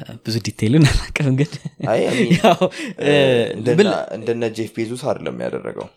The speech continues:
Speaker 1: አይደለም፣ ግን he converted himself to a point እዛ ሲስተም ውስጥ ነበር።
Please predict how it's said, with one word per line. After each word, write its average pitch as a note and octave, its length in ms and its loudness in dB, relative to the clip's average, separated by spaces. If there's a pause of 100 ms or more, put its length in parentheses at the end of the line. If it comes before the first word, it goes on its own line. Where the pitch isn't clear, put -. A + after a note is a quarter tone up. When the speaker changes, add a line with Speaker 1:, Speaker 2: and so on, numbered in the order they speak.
(560)
Speaker 1:
አይደለም፣ C3 460 0 (200)
ግን D#3+ 140 4
he D#3+ 160 -2
converted D3 480 0
himself B2+ 380 -2
to - 160 -2
a - 220 -6
point C3+ 400 -2 (480)
እዛ B2 240 -2 (440)
ሲስተም D#3+ 320 0
ውስጥ G3+ 140 0
ነበር። G2+ 260 -4